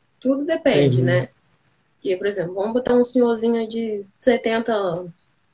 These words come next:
Speaker 2: É, aí
Speaker 1: Como ele deve ficar debilitado, passar sessenta dias na U T I ainda com covid? Né? Ele vai tá frágil, ele vai subir a escada, mas vai subir com dificuldade. Ele vai apresentar dificuldade pra fazer as ta-, as tarefas do dia a dia.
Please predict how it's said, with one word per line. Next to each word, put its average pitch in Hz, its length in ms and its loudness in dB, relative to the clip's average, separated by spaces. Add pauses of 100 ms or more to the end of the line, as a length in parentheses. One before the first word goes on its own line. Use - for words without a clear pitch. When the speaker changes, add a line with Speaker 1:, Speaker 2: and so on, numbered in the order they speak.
(260)
Speaker 2:
É, 120 140 6
aí 120 380 6 (800)
Speaker 1:
Como 277 220 6
ele 311 120 2
deve 269 200 6
ficar 269 180 2
debilitado, 247 720 0
passar 226 280 0
sessenta 330 520 0
dias 254 260 4
na 262 160 6
U 247 120 4
T 247 120 2
I 247 420 0
ainda 247 160 4
com 247 200 0
covid? 214 580 -4 (520)
Né? 208 220 0
Ele 233 120 2
vai 262 180 2
tá 302 140 2
frágil, 302 460 4
ele 254 100 4
vai 214 160 2
subir 220 200 -6
a 262 40 0
escada, 247 340 0
mas 262 180 4
vai 196 120 0
subir 196 240 -6
com 196 140 -6
dificuldade. 233 1080 -4 (380)
Ele 226 200 2
vai 247 260 2
apresentar 277 480 4
dificuldade 233 720 -2
pra 269 140 0
fazer 269 260 2
as 294 180 0
ta-, 285 320 0
as 277 100 2
tarefas 269 400 2
do 277 140 2
dia 285 140 0
a 302 40 0
dia. 294 400 0